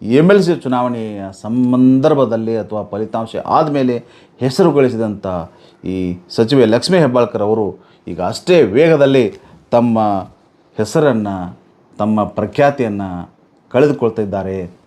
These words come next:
ಅಂತ ಹೇಳುವಂಥದ್ದು ಸ್ನೇಹಿತರೆ. ಕಳೆದ ವರ್ಷ ನಡೆದಂಥ ವಿಧಾನಸಭಾ ಚುನಾವಣೆ ಆದಮೇಲೆ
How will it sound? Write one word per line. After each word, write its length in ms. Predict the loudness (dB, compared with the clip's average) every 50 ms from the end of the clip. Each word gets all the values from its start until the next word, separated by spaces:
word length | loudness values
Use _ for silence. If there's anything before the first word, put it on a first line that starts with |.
| _
ಅಂತ 280 | -12 -12 -12 -12 -10 -10
ಹೇಳುವಂಥದ್ದು 640 | -10 -8 -2 0 2 2 2 2 0 -4 -8 -10 -10
ಸ್ನೇಹಿತರೆ. 560 | -14 -18 -20 -18 -18 -20 -20 -20 -20 -20 -20 _ _ -20 _ _ _ _ -20 -20 -20 -20 -20 -20 -4
ಕಳೆದ 220 | 2 2 4 6
ವರ್ಷ 240 | 6 6 4 4 2
ನಡೆದಂಥ 340 | 0 0 0 0 -2 0 0
ವಿಧಾನಸಭಾ 540 | 0 0 2 2 0 0 0 -2 0 0 0
ಚುನಾವಣೆ 380 | 0 -2 -4 -2 -2 -2 -2
ಆದಮೇಲೆ 560 | -2 -4 -6 -4 0 0 2 2 0 -2 -4